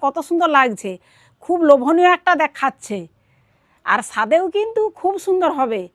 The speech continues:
তো বন্ধুরা, এইভাবে কিন্তু এই আমের সিজন থাকতে থাকতেই তোমরা একবার হলেও বানিয়ে খাবে। চিনি দিয়েও হয়, চিনির থেকে আমি যে গুড় দিয়ে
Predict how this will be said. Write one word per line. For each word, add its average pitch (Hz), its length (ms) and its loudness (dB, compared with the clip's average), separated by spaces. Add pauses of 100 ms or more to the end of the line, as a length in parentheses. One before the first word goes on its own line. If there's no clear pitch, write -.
(400)
তো - 20 -6 (120)
বন্ধুরা, 339 340 4 (220)
এইভাবে 349 320 -2 (120)
কিন্তু 440 240 -6 (120)
এই 359 60 0 (100)
আমের 311 280 0
সিজন 359 280 -2 (100)
থাকতে 277 260 -6
থাকতেই 359 360 -4
তোমরা 302 200 2 (140)
একবার 269 300 0
হলেও 381 160 0 (100)
বানিয়ে 294 340 2
খাবে। 196 240 -6 (580)
চিনি 330 300 0
দিয়েও 403 200 6 (100)
হয়, 330 220 8 (100)
চিনির 311 260 -2 (100)
থেকে 403 160 0 (100)
আমি 311 180 0
যে 339 140 -4
গুড় 285 240 -2
দিয়ে 349 120 0